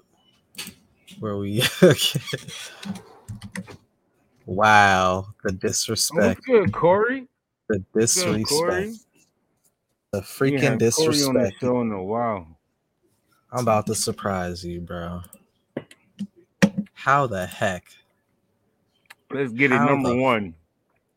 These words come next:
Speaker 2: Are we arguing number one, really?
Speaker 1: Oh, no, no, no, no, no.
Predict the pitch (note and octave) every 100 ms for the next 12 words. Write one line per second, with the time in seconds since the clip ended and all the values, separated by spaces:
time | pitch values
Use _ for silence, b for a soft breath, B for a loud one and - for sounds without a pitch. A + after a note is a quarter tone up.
0 | B B - C#3+ E3+ G#3+ - D#3+ E3 E3+
1 | E3 D#3+ D#3+ D3 D3+ D3+ C#3+ D#3+ E3+ E3+
2 | _ _ _ _ _ _ _ _ - b
3 | _ D#3 F3+ F3 E3 D3+ C3+ A#2+ G2 F2